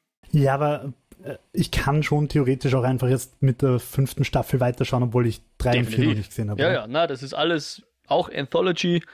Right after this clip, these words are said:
Speaker 2: Ich glaube, es gibt in ein, zwei Folgen kleine Easter Eggs oder so, aber
Speaker 1: Okay,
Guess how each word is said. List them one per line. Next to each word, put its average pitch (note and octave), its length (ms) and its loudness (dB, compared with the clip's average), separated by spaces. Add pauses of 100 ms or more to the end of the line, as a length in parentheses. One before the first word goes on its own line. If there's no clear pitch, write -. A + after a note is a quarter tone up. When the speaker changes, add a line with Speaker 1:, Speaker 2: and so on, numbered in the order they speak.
(720)
Speaker 2:
Ich - 160 -2
glaube, C#3 240 2
es D3+ 120 -2
gibt - 220 -6
in D3+ 100 2
ein, D3+ 380 -2
zwei C#3+ 320 2
Folgen D3 420 2
kleine D3+ 320 0
Easter E3 440 0
Eggs B2 240 -2
oder A2+ 140 -4
so, A2+ 160 0
aber A#2+ 200 2 (220)
Speaker 1:
Okay, A#2+ 320 0